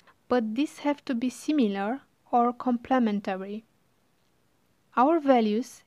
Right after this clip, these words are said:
influence our behavior, so choosing a person with different values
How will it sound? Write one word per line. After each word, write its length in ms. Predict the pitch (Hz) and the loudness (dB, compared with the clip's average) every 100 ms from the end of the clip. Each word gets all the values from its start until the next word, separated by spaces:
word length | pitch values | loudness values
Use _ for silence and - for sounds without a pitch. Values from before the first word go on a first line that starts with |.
| _ | _
influence 500 | 277 277 269 254 247 | 0 0 2 2 2
our 240 | 233 226 220 | 0 0 2
behavior, 720 | 220 214 220 196 208 220 226 _ _ _ _ | 0 -2 -2 -2 -6 -10 -12 _ _ _ _
so 320 | _ - 226 220 | _ -2 0 0
choosing 420 | - 254 302 302 | -2 -4 -4 -2
a 80 | 277 | 0
person 400 | 247 247 262 254 | -2 -2 0 2
with 180 | 226 | 0
different 420 | - 262 - 320 269 | -2 -6 -2 -2 0
values 580 | 233 202 202 226 - | 0 0 -2 -6 -8